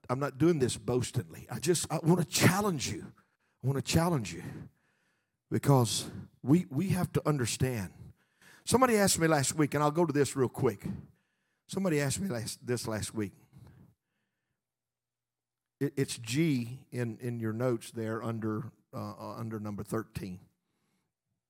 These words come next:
What about the right hand of God? Well, let's read that scripture. Bible said in Acts two thirty-four, "David is not ascended into the heavens, but he saith himself,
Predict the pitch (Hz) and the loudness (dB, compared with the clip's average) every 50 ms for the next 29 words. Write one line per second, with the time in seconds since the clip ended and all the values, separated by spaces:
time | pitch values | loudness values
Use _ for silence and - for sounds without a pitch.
0 | _ _ _ _ _ _ _ _ _ _ _ _ _ _ _ _ _ _ _ _ | _ _ _ _ _ _ _ _ _ _ _ _ _ _ _ _ _ _ _ _
1 | _ _ _ _ _ _ _ - - - _ _ _ _ _ _ _ _ _ _ | _ _ _ _ _ _ _ -20 -20 -20 _ _ _ _ _ _ _ _ _ _
2 | _ _ _ _ _ _ _ _ _ _ _ _ _ _ _ _ _ _ _ _ | _ _ _ _ _ _ _ _ _ _ _ _ _ _ _ _ _ _ _ _
3 | _ _ _ _ _ _ _ _ _ _ _ _ _ _ _ _ _ - 143 190 | _ _ _ _ _ _ _ _ _ _ _ _ _ _ _ _ _ -2 0 0
4 | 214 98 92 98 185 - - 135 131 139 147 147 135 123 110 135 131 120 104 104 | 0 0 0 -2 -4 -2 -2 -2 0 2 0 2 2 2 2 2 2 0 -2 -6
5 | 92 95 98 101 87 73 73 78 - _ _ - - 160 208 220 - - 220 202 | -8 -6 -6 -6 -6 -6 -8 -10 -14 _ _ 2 4 4 4 4 2 2 0 0
6 | 196 147 127 127 - - - - 123 101 - - - - - - - _ _ _ | 0 0 -2 -4 -4 -4 -4 -2 -2 -2 -2 -4 -12 -16 -16 -20 -20 _ _ _
7 | _ _ _ _ _ _ _ _ _ _ _ _ - _ - - - _ - - | _ _ _ _ _ _ _ _ _ _ _ _ -20 _ -20 -20 -20 _ -20 -10
8 | _ - 151 175 190 185 - - 165 139 139 139 143 147 - - - 160 143 - | _ 4 4 6 6 6 4 4 4 2 2 -2 -2 -4 -4 0 2 2 2 4
9 | 131 131 131 127 139 143 139 123 110 107 135 151 170 190 190 190 190 160 147 127 | 4 2 2 2 2 4 2 2 2 2 4 6 6 6 6 4 2 2 2 0
10 | 123 143 156 151 143 135 - - 190 190 180 160 147 143 135 120 113 120 110 127 | 2 4 4 4 4 4 4 6 6 6 6 4 0 0 0 0 2 2 4 4
11 | 120 113 113 113 120 135 - 117 120 135 139 156 139 - - 151 147 143 - - | 4 2 0 -4 -8 -6 -2 -2 0 2 2 2 2 2 2 2 2 2 0 -2
12 | - 139 117 101 - - 156 123 113 143 - _ _ | -6 -6 -6 -4 -2 -2 -2 -2 -2 -6 -10 _ _